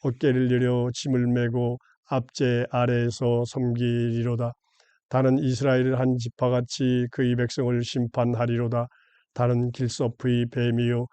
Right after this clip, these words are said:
샛길의 독사로다. 말굽을 물어서 그 탄자를 뒤로 떨어지게 하리로다. 여호와여, 나는 주의 구원을 기다리나이다. 갓은 군대의 추격을 받으나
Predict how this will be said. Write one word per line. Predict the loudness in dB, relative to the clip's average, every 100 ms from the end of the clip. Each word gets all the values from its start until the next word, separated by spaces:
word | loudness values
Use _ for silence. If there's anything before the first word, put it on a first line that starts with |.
| _ _
샛길의 | -4 -2 -2 0 2 2 2 0 -4
독사로다. | -8 -2 0 0 -2 -4 -8 _ _ _ -4
말굽을 | 0 2 2 2 2
물어서 | 2 2 0 -2 -2 -2 0
그 | -2 -2
탄자를 | -6 -4 -2 0 2 0 -2
뒤로 | -2 0 0
떨어지게 | 0 -2 0 0 0 0 -2
하리로다. | -2 -2 0 -2 -4 -8 _ _ _
여호와여, | 0 2 2 0
나는 | 0 0 0 -2
주의 | -2 -2 -2
구원을 | -2 0 0 0 -2 -6
기다리나이다. | -6 -2 -2 -2 -2 -4 -6 -8 _ _ _ _ 0
갓은 | 0 4 2 2
군대의 | 0 0 2 2 0
추격을 | -6 -2 2 2 2
받으나 | 0 0 0 0